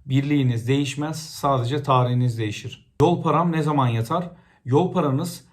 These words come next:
askerlik şubesinden veya E-Devlet üzerinden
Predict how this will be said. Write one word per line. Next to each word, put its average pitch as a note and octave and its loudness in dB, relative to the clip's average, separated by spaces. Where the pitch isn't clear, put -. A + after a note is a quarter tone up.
askerlik D3 0
şubesinden B2+ -2
veya C3+ 2
E-Devlet C3+ 0
üzerinden B2+ -2